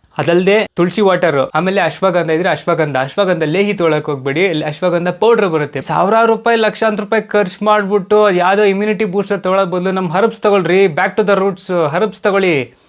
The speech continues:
ಪಿಪ್ಪಲಿ ತಗೊಳ್ಳಿ, ಸಾಕು. ಇನ್ನೇನ್ ಬರೀ ಬೇಕು? ಅದಕ್ಕಿಂತ ಇಮ್ಯುನಿಟಿ ಬೂಸ್ಟರ್ ಬೇರೆ ಯಾವ್ದಿದೆ?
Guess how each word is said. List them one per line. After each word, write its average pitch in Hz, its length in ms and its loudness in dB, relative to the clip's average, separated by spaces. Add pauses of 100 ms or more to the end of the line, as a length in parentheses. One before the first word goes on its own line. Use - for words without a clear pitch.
(120)
ಪಿಪ್ಪಲಿ 220 420 2
ತಗೊಳ್ಳಿ, 175 320 0
ಸಾಕು. 208 600 -2 (520)
ಇನ್ನೇನ್ 233 320 2
ಬರೀ 220 100 2
ಬೇಕು? 196 300 0
ಅದಕ್ಕಿಂತ 190 500 0
ಇಮ್ಯುನಿಟಿ 214 360 0
ಬೂಸ್ಟರ್ 202 360 -2
ಬೇರೆ 196 200 2
ಯಾವ್ದಿದೆ? 151 600 0